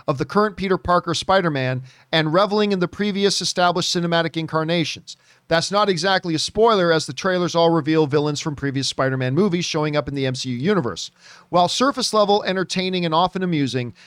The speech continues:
the film repeats some of the mistakes of the previous M C U movies, namely in recycling character arcs from previous Spider-Man movies and crafting a plot where the villains aren't connected to Peter,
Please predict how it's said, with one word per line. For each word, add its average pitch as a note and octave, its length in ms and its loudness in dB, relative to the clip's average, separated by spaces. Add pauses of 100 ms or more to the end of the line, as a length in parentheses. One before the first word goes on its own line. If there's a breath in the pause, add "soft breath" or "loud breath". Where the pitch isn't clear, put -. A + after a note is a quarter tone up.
(140)
the D#3 80 0
film A3+ 280 2
repeats G3 400 -4
some F#3 180 0
of F3 80 -2
the E3+ 60 0
mistakes E3+ 500 -2
of E3 100 -2
the D3+ 80 -2
previous D#3 440 0
M D3 120 -2
C C#3 160 -6
U C3+ 120 0
movies, E3+ 480 2 (320 loud breath)
namely G3+ 380 2
in F#3 100 0
recycling F#3+ 580 -2
character F3+ 360 0
arcs E3+ 300 2
from D3 140 -6
previous F#3 360 -2
Spider-Man D#3 500 -2
movies C#3 360 -2 (220 soft breath)
and C#3+ 140 -8
crafting G3 420 0
a F3 60 -2
plot F3 420 0 (200)
where D#3+ 120 2
the D#3+ 80 2
villains F#3 500 0
aren't F#3 220 0
connected E3+ 460 -2
to D#3+ 80 -6
Peter, D#3 440 0